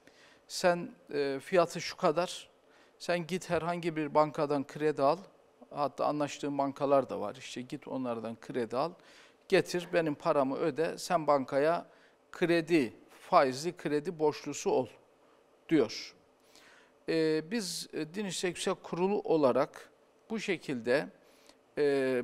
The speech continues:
bir kredili işleme cevaz vermiyoruz. Yani bunu normal, efendim, e, bankalardan kredi alıp ev almak için de buna cevaz vermiyoruz. Diğer şeyler için de buna cevaz vermiyoruz. Çünkü faizli kredi caiz değil.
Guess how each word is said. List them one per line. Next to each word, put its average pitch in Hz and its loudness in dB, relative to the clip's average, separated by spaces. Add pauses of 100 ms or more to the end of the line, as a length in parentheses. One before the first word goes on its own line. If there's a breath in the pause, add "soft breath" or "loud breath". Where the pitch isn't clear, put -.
bir 160 -2
kredili 170 2
işleme 135 -4
cevaz 185 4 (180)
vermiyoruz. 117 0 (400)
Yani 135 -2
bunu 160 -4
normal, 156 4 (680 soft breath)
efendim, 151 -4 (200)
e, 131 -4 (640)
bankalardan 147 2 (220)
kredi 151 0
alıp 143 2
ev 156 2
almak 143 4
için - -6
de 120 2 (140)
buna 135 -2
cevaz 135 2
vermiyoruz. 147 -2 (520 soft breath)
Diğer 226 6
şeyler 165 0
için 135 -6
de 139 -4
buna 143 -2
cevaz 143 0
vermiyoruz. 110 -2
Çünkü 156 -8
faizli 139 0
kredi 151 -6
caiz 151 0
değil. 131 -2